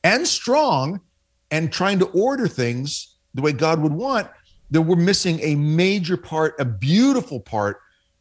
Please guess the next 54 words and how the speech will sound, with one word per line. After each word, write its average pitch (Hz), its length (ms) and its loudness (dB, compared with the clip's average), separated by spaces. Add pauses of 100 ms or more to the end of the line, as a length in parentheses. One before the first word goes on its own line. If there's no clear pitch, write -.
(100)
of 131 160 2
a 120 60 2
person 180 500 0
in 123 180 -2
general, 165 500 0
but 147 320 -4
especially 151 640 -4
our 123 160 -4
wives. 104 840 -6 (640)
So 151 340 2
I 147 120 2
can 139 200 2
lead 190 220 2
her 214 140 2
in 196 60 -2
the 175 60 -2
rosary. 147 640 -2 (260)
I 117 120 -2
can 120 180 -4
say 160 200 0
we're 160 120 2
getting 151 160 -2
to 135 60 -2
mass 131 320 -2
every 127 120 -2
Sunday 127 380 -4
and 113 100 -8
confession 135 540 -4
every 127 140 -2
two 123 220 -6
weeks, 120 340 -2 (320)
and 101 80 -4
we're 95 100 -4
doing 151 240 2
the 139 80 0
five 135 300 0
first 127 240 -6
Saturdays 120 440 0
and 101 80 -8
the 104 60 -6
nine 123 220 -2
first 123 280 -4
Fridays. 120 340 0
And 113 100 -2
I 123 40 -2
can 120 140 -8
say 123 140 -2
we're 101 140 -2
doing 147 280 2
all 131 140 2
this 123 160 -2
and 101 100 -4
establishing 127 560 -2
that. 107 240 0